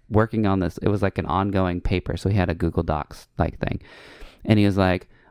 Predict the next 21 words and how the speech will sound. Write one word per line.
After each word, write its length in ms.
"Well, 120
knowing 400
all 120
these 220
things, 320
how 220
can 200
we 120
change 440
the 140
jobs 400
at 180
Google 520
to 140
where 240
it 120
will 400
attract 400
more 140
women? 320
How, 280